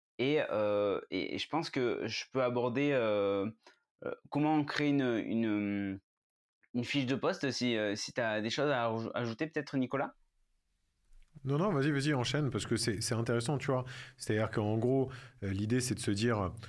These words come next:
Speaker 2: on, on va utiliser G P T justement pour nous faciliter la tâche sur les tâches qui sont un peu chronophages et sur les tâches, en fait, sur lesquelles on, on, on a besoin,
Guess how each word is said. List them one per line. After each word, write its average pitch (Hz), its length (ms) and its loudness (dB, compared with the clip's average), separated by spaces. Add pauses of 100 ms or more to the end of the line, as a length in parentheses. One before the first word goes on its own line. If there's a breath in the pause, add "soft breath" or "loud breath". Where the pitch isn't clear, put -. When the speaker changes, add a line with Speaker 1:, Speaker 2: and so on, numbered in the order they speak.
(360 loud breath)
Speaker 2:
on, 107 180 -8
on 110 280 -2
va 123 160 2
utiliser 117 420 2
G 113 140 2
P 117 120 0
T 131 140 2
justement 113 380 0
pour 104 220 0
nous 135 460 2
faciliter 107 600 0
la 104 100 2
tâche 110 240 0
sur 92 140 -2
les 92 120 0
tâches 107 240 -2
qui 101 100 -6
sont 98 140 -4
un 95 60 -2
peu 110 100 -2
chronophages 120 400 0
et 131 40 0
sur 120 140 2
les 110 100 2
tâches, 160 180 0
en 127 80 0
fait, 135 100 0
sur - 120 -2
lesquelles 117 240 0
on, 110 200 -2
on, 107 220 -2
on 107 140 -2
a 101 100 0
besoin, 127 560 2